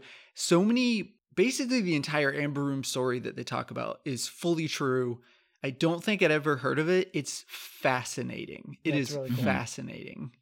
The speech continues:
Speaker 1: And it's still lost today. Like, people, they still think it got bombed. Um, but it was at that cat, like, for a while was stuck at that Königsberg castle where they searched. Um, some people do think that the Nazis either, like,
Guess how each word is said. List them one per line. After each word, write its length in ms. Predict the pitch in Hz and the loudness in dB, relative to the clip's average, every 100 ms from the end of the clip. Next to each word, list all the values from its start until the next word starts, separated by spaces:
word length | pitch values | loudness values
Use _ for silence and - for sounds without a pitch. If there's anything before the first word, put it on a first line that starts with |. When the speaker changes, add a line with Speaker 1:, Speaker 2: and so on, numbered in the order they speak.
| _ | _
Speaker 1:
And 100 | 151 | 2
it's 160 | 151 - | 2 0
still 280 | - 190 165 | 4 6 6
lost 380 | 139 139 - | 4 2 -2
today. 300 | 147 135 131 | -4 -2 -2
Like, 260 | 127 123 - | -4 -8 -4
people, 460 | 180 160 160 147 - - - _ - | -2 2 2 2 -4 -20 -20 _ -4
they 80 | |
still 220 | 147 190 175 | 2 4 4
think 220 | 180 180 | 4 0
it 60 | |
got 180 | 156 139 | 2 2
bombed. 540 | 131 131 131 135 131 - _ _ _ _ _ _ _ - | 2 0 0 -4 -6 -12 _ _ _ _ _ _ _ -4
Um, 300 | 135 123 123 | -2 -2 0
but 140 | 127 139 | 4 6
it 100 | 131 | 6
was 200 | 143 139 | 4 2
at 140 | 139 | 2
that 220 | 147 - | 0 -2
cat, 260 | - 127 131 | 0 0 0
like, 260 | 135 127 - | 0 -2 -2
for 180 | 147 131 | 0 4
a 40 | |
while 300 | 127 131 127 | 4 4 4
was 340 | 123 120 - - | 2 -2 -8 -8
stuck 320 | - - 131 | -6 -4 -2
at 60 | 127 | -2
that 180 | 117 - | -2 -2
Königsberg 680 | 143 131 117 - 127 120 | -2 -2 -4 -4 -2 -2
castle 640 | - 127 127 - 127 120 120 | -2 -2 -2 -4 -4 -4 -4
where 120 | 123 | -4
they 140 | 120 | -4
searched. 600 | 117 123 123 123 - - - _ _ _ _ - | -4 -4 -4 -4 -8 -10 -12 _ _ _ _ -2
Um, 160 | 131 123 | 0 0
some 200 | 143 135 | 0 0
people 260 | 156 139 | 0 0
do 220 | 127 135 | 0 0
think 260 | 127 135 120 | 0 -2 -2
that 140 | 127 | -4
the 60 | 120 | -2
Nazis 800 | 120 123 123 127 123 113 - - | -2 -2 -4 -4 -4 -4 -8 -10
either, 320 | - 127 117 117 | -6 -4 -4 -4
like, 380 | 120 117 - | -4 -6 -10